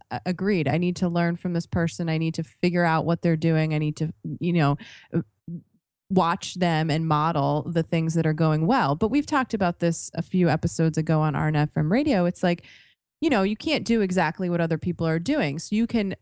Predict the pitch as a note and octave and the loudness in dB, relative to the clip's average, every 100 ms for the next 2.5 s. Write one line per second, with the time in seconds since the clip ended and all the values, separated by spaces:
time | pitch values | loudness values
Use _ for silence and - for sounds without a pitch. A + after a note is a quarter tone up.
0 | _ F3 E3+ E3+ E3+ D#3 D#3 D#3+ E3 D#3+ | _ -2 0 0 2 4 2 2 0 -2
1 | D#3+ F3 D#3+ D3 C#3 D3 - D#3+ D3+ D#3+ | 0 0 2 2 2 0 -2 -2 0 0
2 | D#3 F3 E3 C3 | -2 0 2 2